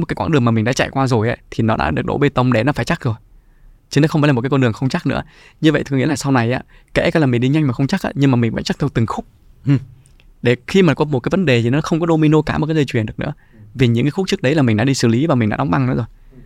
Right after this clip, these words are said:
Speaker 1: Thì đấy là cái cách hiện tại mà hầu hết các startup lớn họ đang đi theo cách này.
Speaker 2: Ở vai trò hiện tại thì em nói điểm mạnh của em là build những sản phẩm mà rất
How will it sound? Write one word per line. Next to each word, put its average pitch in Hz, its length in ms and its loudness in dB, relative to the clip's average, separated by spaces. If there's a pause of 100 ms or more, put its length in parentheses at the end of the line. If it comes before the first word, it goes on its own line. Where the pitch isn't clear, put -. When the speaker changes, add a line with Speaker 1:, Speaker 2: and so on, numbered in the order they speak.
(240)
Speaker 1:
Thì 123 80 2
đấy 131 120 4
là 160 60 4
cái 156 120 -2
cách - 200 -2
hiện 143 220 -2
tại - 160 0
mà 120 120 0
hầu 127 140 2
hết 160 80 2
các - 200 -2
startup - 240 -4
lớn 160 360 2
họ - 200 -4
đang 135 120 0
đi 135 80 2
theo 127 120 -4
cách 147 100 -4
này. 135 120 -4 (1200)
Speaker 2:
Ở 131 120 -2
vai 156 100 4
trò 127 140 2
hiện 113 200 2
tại 104 240 -2
thì 110 180 -2
em 120 140 2
nói 135 120 2
điểm 135 160 0
mạnh 104 200 0
của 127 100 -2
em 120 200 2
là 95 340 0 (280)
build 127 240 2
những 120 80 2
sản 117 180 0
phẩm 131 400 -2 (240)
mà 98 180 -2
rất 120 100 -2